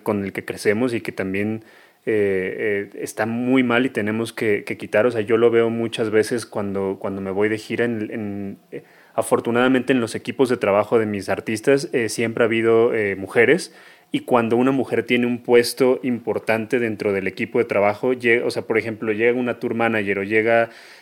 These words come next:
eh, a, alguien así, llega la tour manager al, al venue y así de, "Oye, no me has puesto esto", y el promotor se queda como de, "Güey, ¿por qué me est-, o sea,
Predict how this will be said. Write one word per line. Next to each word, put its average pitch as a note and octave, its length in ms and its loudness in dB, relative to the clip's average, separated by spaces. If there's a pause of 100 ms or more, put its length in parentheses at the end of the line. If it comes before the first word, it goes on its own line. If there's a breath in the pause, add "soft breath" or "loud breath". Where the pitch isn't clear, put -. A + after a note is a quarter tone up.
(100)
eh, G2+ 640 4
a, B2+ 260 4
alguien G#2 280 2
así, G#2+ 420 -6
llega C#3 220 6
la D3 160 6
tour C3+ 120 4
manager C3+ 400 6
al, G2+ 180 2
al G2 240 -2
venue D#3 560 4
y A2+ 200 2
así G2 280 0
de, A2 320 6
"Oye, B2+ 260 6
no C3+ 120 2
me C3+ 100 2
has C3 100 -2
puesto C3 400 2
esto", B2 240 2
y G#2 100 0
el G2+ 120 -4
promotor G#2 440 -4
se - 140 -12
queda A#2 240 0
como G#2 200 -8
de, F#2+ 120 -6
"Güey, G#2+ 180 -2
¿por A2 220 -10
qué A#2+ 80 -8
me B2+ 80 -2
est-, B2 160 -8
o B2+ 60 -4
sea, G#2+ 220 -4